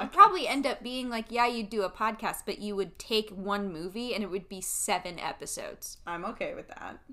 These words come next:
Speaker 2: I know you are, and I know she would be too.
Speaker 1: I can't wait for Marvel Movie Monday.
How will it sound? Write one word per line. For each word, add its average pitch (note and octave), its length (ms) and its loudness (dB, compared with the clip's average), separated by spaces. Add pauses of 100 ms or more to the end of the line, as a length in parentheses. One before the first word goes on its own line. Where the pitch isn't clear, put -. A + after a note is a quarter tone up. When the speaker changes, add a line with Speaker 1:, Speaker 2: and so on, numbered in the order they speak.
Speaker 2:
I A3 80 0
know G#3+ 180 -2
you D#3+ 200 -6
are, C#3 120 -4
and D3+ 80 -8
I E3+ 60 -8
know F3+ 160 -8
she G#3 240 -6
would D#3 160 -8
be A2+ 100 -12
too. - 220 -12 (1000)
Speaker 1:
I G#3 120 -2
can't G#3+ 260 -4
wait E3 240 -8
for F3 100 -8
Marvel D#3 340 -6
Movie C#3+ 300 -12
Monday. C#3 500 -12